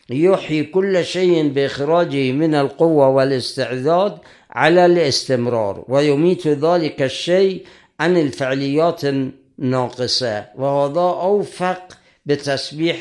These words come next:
الاشیاء». این که خدا میگه که «سبح لله ما فی السماوات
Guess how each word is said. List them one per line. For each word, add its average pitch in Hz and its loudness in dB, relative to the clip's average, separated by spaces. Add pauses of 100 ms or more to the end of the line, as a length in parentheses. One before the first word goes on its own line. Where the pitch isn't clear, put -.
الاشیاء». 117 -4 (960)
این 165 0
که 143 -2
خدا 147 -2
میگه 143 -4
که 143 0
«سبح 135 -2
لله 135 0
ما 135 -4
فی 135 -10
السماوات 131 -4